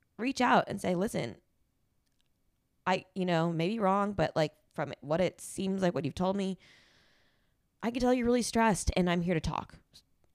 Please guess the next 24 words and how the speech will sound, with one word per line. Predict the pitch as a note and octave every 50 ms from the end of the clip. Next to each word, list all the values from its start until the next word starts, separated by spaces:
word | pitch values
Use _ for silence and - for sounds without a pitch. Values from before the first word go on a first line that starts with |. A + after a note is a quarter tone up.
| _ _ _
because | F#3 G3 - G3 F3 E3+ D#3+ D#3+ - - - _ _ _ _ _ _ _ _ _ _ _ -
that | F3+ F#3 F#3 F3
can | - F3+ D#3+
really | E3 D#3+ D3 C#3+
change | - C#3 B2 B2+
someone's | - - - - - -
life. | - - - - - _ _ _ _ _ _ _ _ _ _ _ _ _ _ _ _ _ _ _ _
Um, | D3 D3 C#3 A#2+ G2+ - - - _ _ _ _ _ _ _ _ _ _ _ _ _ _ _ _ _ _ _ _ _ _ _ - - - _ _ _ _ _ _ _ _ _ _ _ _
so | - - D#3 C#3 -
that | - E3+ E3+ F3 - -
is | E3+ E3 D#3+ D3+ D3 D3+ - - - - - _ _ _ _ _
my | F3+ D#3 C3 A#2 A2+ -
two | - - E3 C3
cents. | B2+ - - - - - - - - - - _ _ _ _ _ _ _ _ _ _ _ _ _ _ _ _ _ _ _ _ _ _ _ _ _ _ -
Um, | A#3 A#3 A#3 A#3 A3+ A#3 A#3 A#3 - - -
and | A#3 A#3+ B3 B3 B3 B3 A#3+ B3 A#3+ - -
I |
guess | G#3+ A#3+ A#3+ A#3+ -
the | - F#3+
last | G#3 A#3+ C4+ D4 D4 -
part | - F#3+ D#3+ D#3 D#3 - _ -
of | C#3+ C#3 C#3 C#3+ -
this | - C3 A#2+ A#2 - - - - -
solo | - - - D#3 C#3+ C#3 C#3+ C3+ C3 C3 C3 B2 B2 - - -